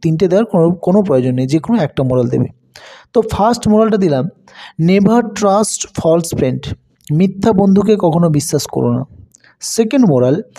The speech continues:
"A true friend will always support and stand by you in any situation", একজন সত্যিকারের বন্ধু সর্বদা তোমাকে কী করবে? সমর্থন করবে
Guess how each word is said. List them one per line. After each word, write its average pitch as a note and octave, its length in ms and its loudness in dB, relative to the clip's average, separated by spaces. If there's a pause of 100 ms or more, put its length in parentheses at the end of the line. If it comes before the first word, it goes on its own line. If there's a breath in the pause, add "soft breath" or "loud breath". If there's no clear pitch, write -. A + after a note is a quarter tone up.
(460 loud breath)
"A G3+ 40 2
true A3+ 340 0
friend D#3 320 -2 (220)
will A#3 160 4
always G3+ 420 4
support C#3+ 420 -2 (600)
and G3 80 0
stand A3 560 0
by A3+ 120 2 (120)
you G3+ 380 2
in A3 340 0
any B3+ 140 2
situation", C3+ 600 -4 (380 soft breath)
একজন F3 280 0
সত্যিকারের A3+ 600 0
বন্ধু A3+ 280 2
সর্বদা G#3 520 0 (520 soft breath)
তোমাকে G#3+ 260 2
কী A3 120 -2
করবে? B3+ 200 2
সমর্থন F#3 440 0
করবে B2 280 -2